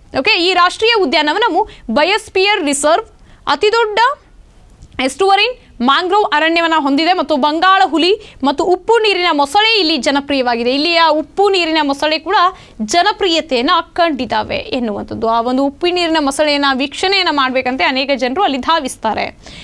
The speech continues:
ಇನ್ನು ಅದೇ ರೀತಿ ನಂದಾದೇವಿ ಮತ್ತು ಹೂಗಳ ಕಣಿವೆ ರಾಷ್ಟ್ರೀಯ ಉದ್ಯಾನವನ ಇದು ಯಾವಾಗ ವಿಶ್ವಪಟ್ಟಿಗೆ ಸೇರ್ಪಡೆಗೊಂಡಿತು ಅಂತ ನೋಡೋದಾದ್ರೆ ನೈನ್ಟೀನ್ ಏಯ್ಟಿ ಏಯ್ಟಲ್ಲಿ ಇದು ವಿಶ್ವಪಟ್ಟಿ-,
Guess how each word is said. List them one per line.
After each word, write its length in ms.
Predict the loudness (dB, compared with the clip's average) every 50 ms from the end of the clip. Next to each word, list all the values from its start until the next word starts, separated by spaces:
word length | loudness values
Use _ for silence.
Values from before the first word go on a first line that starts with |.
| -14 -8 -4
ಇನ್ನು 200 | 0 0 0 0
ಅದೇ 140 | 2 0 0
ರೀತಿ 200 | 0 0 0 0
ನಂದಾದೇವಿ 600 | 0 0 0 0 2 2 2 2 2 0 0 0
ಮತ್ತು 640 | 0 0 -2 -2 0 0 0 0 -4 -20 -20 -20 -10 -2
ಹೂಗಳ 440 | 2 4 6 6 6 4 4 2 2
ಕಣಿವೆ 460 | 0 0 0 0 0 2 2 0 0 2
ರಾಷ್ಟ್ರೀಯ 600 | 2 0 0 0 -2 -2 0 2 2 2 2 0
ಉದ್ಯಾನವನ 500 | -2 -2 -2 -2 -2 -2 -4 -6 -4 -4 -2 -2 -2 -2
ಇದು 140 | 0 0 2
ಯಾವಾಗ 400 | 2 2 2 4 2 2 2 2 2 2
ವಿಶ್ವಪಟ್ಟಿಗೆ 520 | 0 0 -4 -4 -4 -4 -4 -2 -2 -4 -2
ಸೇರ್ಪಡೆಗೊಂಡಿತು 840 | -2 0 2 2 0 0 -2 -2 -2 0 0 0 0 0 0 0 -2
ಅಂತ 160 | -2 0 0 -2
ನೋಡೋದಾದ್ರೆ 440 | -2 -2 -4 -4 -2 0 0 0 0 -2 -6 -20 -20 -20 -18 -8 0 2
ನೈನ್ಟೀನ್ 960 | 2 2 2 0 -2 -4 -2 -2 0 0 0 0 -2 -4 -10 -16 -14 -6 -4
ಏಯ್ಟಿ 340 | -4 -4 -2 -4 -6 -6 -4 -4
ಏಯ್ಟಲ್ಲಿ 420 | -4 -4 -4 -4 -4 -2 -2 -2 -2 -4
ಇದು 200 | -4 -4 -2 -4
ವಿಶ್ವಪಟ್ಟಿ-, 680 | -4 -4 -6 -6 -6 -6 -4 -4 -4 -4 -4 -6 -6